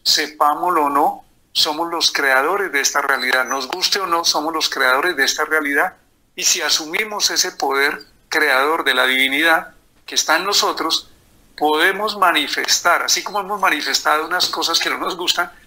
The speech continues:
también podemos manifestar una realidad mucho más armónica. Por eso él nos insiste hoy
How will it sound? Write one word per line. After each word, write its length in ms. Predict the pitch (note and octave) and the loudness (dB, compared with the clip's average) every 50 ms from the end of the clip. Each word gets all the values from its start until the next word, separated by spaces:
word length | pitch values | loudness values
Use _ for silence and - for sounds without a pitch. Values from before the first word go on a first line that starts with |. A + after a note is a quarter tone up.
| _ _ | _ _
también 520 | - E3 D#3 D#3 D#3+ F3 F#3+ F#3+ F#3+ F#3 - | 0 0 0 0 0 -2 -2 -2 -2 -6 -4
podemos 400 | - G#3+ G#3+ G#3+ F#3+ F#3+ G3 F#3 | -4 -4 -4 -4 -4 -4 -6 -2
manifestar 540 | F#3 G3+ D#3 D#3 - C#3 C3 - - D3 C#3+ | 0 0 0 0 -4 -6 -6 -2 -2 -2 -2
una 160 | D#3+ E3 F3 | 0 -2 -2
realidad 480 | E3+ E3+ D#3 C#3+ C3 C3+ C3+ C#3 C#3 C#3+ | 0 0 0 -2 -2 -2 -4 -6 -6 -10
mucho 460 | D#3 F3+ G3+ G3+ F#3+ - - F#3+ F3 | -16 -16 -14 -10 -2 -2 -2 -2 -2
más 480 | E3+ E3+ E3+ E3+ - - - - - _ _ _ - | -2 -2 0 2 2 2 0 -2 -14 _ _ _ 2
armónica. 580 | C#3+ D3 C#3+ D3+ F3 F#3 E3+ C#3 - - B2+ | 2 2 2 2 0 0 0 0 -2 -4 -4
Por 140 | - D3+ D#3+ | -2 0 0
eso 160 | D#3+ - G3 | 2 0 0
él 100 | G3 G3 | 0 0
nos 160 | F#3+ G3 - - | 0 2 2 0
insiste 580 | E3+ D3+ D3 - - F3 D#3 D3+ - F#3 F3+ | 0 0 0 0 0 0 -2 -2 0 0 2
hoy 280 | F3 E3 E3 E3 F3+ | 2 2 2 0 0